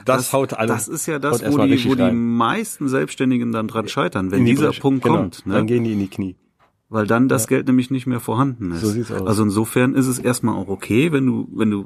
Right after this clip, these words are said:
Speaker 2: gut, wenn du fünfzig Prozent komplett weglegst, ist es normalerweise auch etwas,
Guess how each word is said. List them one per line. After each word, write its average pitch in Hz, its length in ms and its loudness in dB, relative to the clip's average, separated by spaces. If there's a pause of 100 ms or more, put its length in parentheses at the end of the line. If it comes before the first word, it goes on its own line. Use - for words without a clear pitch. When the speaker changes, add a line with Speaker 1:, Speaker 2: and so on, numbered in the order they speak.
(120)
Speaker 2:
gut, - 200 -6
wenn 98 100 2
du 95 80 -2
fünfzig - 400 -6
Prozent 107 360 -2
komplett - 380 -2
weglegst, 101 560 -2
ist 107 100 -2
es 107 200 -2
normalerweise 95 720 0
auch 92 180 -10
etwas, - 420 -6